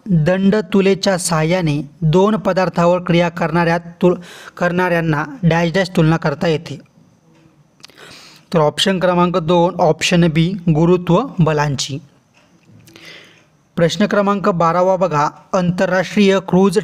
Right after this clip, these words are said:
टर्मिनल महाराष्ट्र राज्यात मुंबई येथे कोणत्या वर्षी सुरू होणार आहे? तर बघा, ऑप्शन क्रमांक एक, ऑप्शन ए,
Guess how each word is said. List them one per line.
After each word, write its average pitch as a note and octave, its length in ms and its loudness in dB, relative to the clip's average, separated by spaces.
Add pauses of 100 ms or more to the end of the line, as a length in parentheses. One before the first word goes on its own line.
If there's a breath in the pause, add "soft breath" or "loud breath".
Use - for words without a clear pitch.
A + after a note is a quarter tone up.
टर्मिनल E3+ 500 0
महाराष्ट्र E3+ 680 2
राज्यात D#3+ 520 -2
मुंबई F3 420 4
येथे D#3 440 -2 (340 loud breath)
कोणत्या F#3 440 0
वर्षी F3+ 380 0
सुरू F3+ 300 2
होणार D#3+ 360 2
आहे? C#3+ 260 -4 (1200 loud breath)
तर D#3+ 60 0
बघा, D#3 280 0 (400)
ऑप्शन F3+ 420 0
क्रमांक F#3 520 0
एक, F3+ 320 0 (140)
ऑप्शन E3+ 520 0
ए, F3+ 260 2